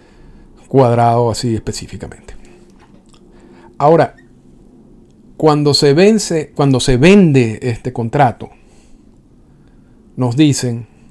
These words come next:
que Julio Rodríguez tiene doscientos diez millones de dólares garantizados. Porque al, al, al igual que en el caso de Charlie Blackmon, le incluyen las opciones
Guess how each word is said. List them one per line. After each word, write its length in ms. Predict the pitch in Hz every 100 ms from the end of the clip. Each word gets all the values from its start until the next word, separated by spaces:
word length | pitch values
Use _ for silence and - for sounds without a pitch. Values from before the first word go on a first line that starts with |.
| _ _ _ _ _ _
que 160 | 131 123
Julio 380 | 127 151 165 165
Rodríguez 480 | 160 143 131 131
tiene 360 | - 131 135 - _
doscientos 760 | 143 127 - 139 131 127 139 135
diez 220 | 131 117
millones 380 | 127 120 120 117
de 60 |
dólares 320 | 107 107 107
garantizados. 680 | 120 113 98 101 - - - _ _ _ _ _ _ _ _ _ _ _ _ _ _ _ _ _ _
Porque 400 | 151 147 139 147 -
al, 140 | 127 - -
al, 220 | 120 113
al 180 | 127 120
igual 360 | 120 147 185 185
que 80 |
en 80 | 160
el 100 | 135
caso 260 | - 147 131
de 100 | 107
Charlie 360 | 123 117 131
Blackmon, 600 | 127 151 123 95 95 123 -
le 160 | - 135
incluyen 920 | 139 139 131 196 202 139 120 120 127 - - - - - - - - - - _ _ -
las 140 | 123
opciones 580 | 120 107 - 123 120 120